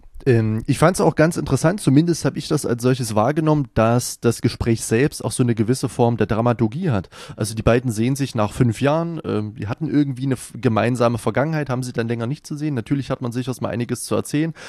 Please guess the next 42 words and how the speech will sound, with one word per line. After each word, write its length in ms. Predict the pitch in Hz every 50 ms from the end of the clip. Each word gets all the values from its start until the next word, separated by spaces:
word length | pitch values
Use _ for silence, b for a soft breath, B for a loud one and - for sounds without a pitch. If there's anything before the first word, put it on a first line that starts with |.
| B B B
und 140 | - 120
man 160 | 120 127 127 -
kommt 280 | - 147 156 170 160 -
erstmal 600 | 107 131 - - 135 127 127 127 127 127 127 -
in 260 | - 123 120 120 110 -
diesen, 600 | 123 123 131 120 110 120 117 117 113 110 110 101 _ _ _ _ _ _ _ -
ja, 140 | 107 107 110
in 60 | 113
diesen 260 | 107 127 113 107 113
Modus 360 | 117 131 147 151 147 139 123
und 180 | 123 117 110 101
diesen 180 | 123 113 107 113
Ritus 380 | 117 - - 139 123 - -
des 160 | - 110 -
Smalltalks, 600 | - - 110 107 113 - - 98 95 95 90 -
ja. 180 | - 107 110 117 B B B B B B
Äh, 220 | - 101 104 107
ich 160 | - - - 123
hab 180 | 120 110 - - b b b
letztens, 360 | b 113 117 - - 123 104
glaub 220 | - - 117 113 110
ich, 80 | 110
in 60 | 110 113
der 100 | 107 101
Zeit 300 | - - 107 120 127 -
gelesen, 420 | 127 113 117 120 123 117 127 120 B B B B -
dass 220 | 117 113 110 -
diese, 360 | - 123 117 104 110 113 107
dass 280 | 107 - - 107 - -
gerade 320 | - - 107 113 117 117
die 100 | 107 104
Generation 580 | - 117 107 107 101 104 101 92 - - 101 101
Z 220 | 95 - 135 135
irgendwie 500 | - - 110 107 107 98 - 113 110 107
diesen 240 | 104 - 113 95 107
Smalltalk 540 | 104 - - 117 110 113 - - 107 101 -
meidet 420 | 113 113 131 165 170 180 165 -
und 200 | - - 107 110
richtig 480 | 107 104 117 127 - - 117 104 - -
Angst 340 | 120 143 175 - - - -
vor 160 | - - 131
diesem, 320 | 117 135 127 120 127 120